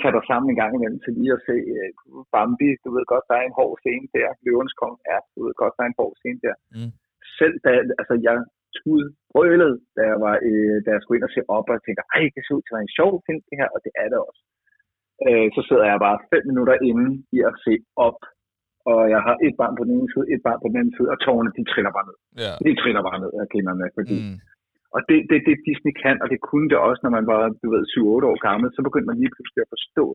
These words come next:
Speaker 1: følelser.
Speaker 2: Ja, det er jo det, de har været geniale til. At
Speaker 1: Ja,
Speaker 2: lave en
Speaker 1: geniale.
Speaker 2: film, som både børn og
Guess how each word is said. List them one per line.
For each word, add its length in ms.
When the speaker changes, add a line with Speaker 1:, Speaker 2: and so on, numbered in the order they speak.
Speaker 1:
følelser. 440
Speaker 2:
Ja, 140
det 100
er 60
jo 80
det, 120
de 100
har 100
været 120
geniale 560
til. 140
At 120
Speaker 1:
Ja, 100
Speaker 2:
lave 220
en 60
Speaker 1:
geniale. 120
Speaker 2:
film, 220
som 120
både 240
børn 200
og 60